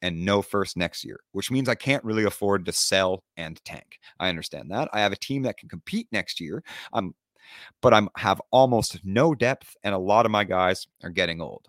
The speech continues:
With that being said, should I trade my top round picks for established guys or keep in draft? I'm looking to get rid of most of my assets after the twenty twenty-three season.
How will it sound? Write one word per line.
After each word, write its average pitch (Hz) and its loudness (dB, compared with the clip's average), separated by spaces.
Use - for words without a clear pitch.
With 92 -6
that 131 4
being 113 -6
said, 107 -2
should - -8
I 156 -2
trade 135 -4
my 95 -6
top - -4
round 117 -6
picks - -6
for 95 -4
established 120 2
guys 110 2
or 113 -2
keep - -10
in 98 -8
draft? 90 -8
I'm 107 -2
looking 175 -4
to 147 -4
get 127 0
rid 107 2
of 95 -4
most 107 -2
of 123 -8
my 117 0
assets 101 -4
after 92 -4
the 90 -14
twenty 101 -6
twenty-three 90 -10
season. 117 -6